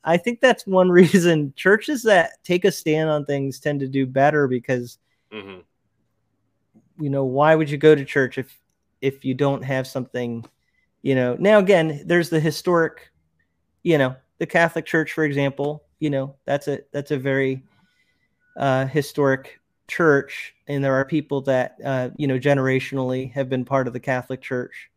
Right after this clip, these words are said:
Speaker 2: Mm-hmm.
Speaker 1: Um, so I'm sure that applies to, to mainline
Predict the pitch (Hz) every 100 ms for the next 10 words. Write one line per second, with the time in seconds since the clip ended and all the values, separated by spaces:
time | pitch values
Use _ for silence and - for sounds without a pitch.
0 | _ 110 98 87 _ _ _ 131 131 127
1 | 135 - 143 135 170 170 180 170 160 151
2 | - 147 139 139 - 135 - - 139 139
3 | 135 131 127 131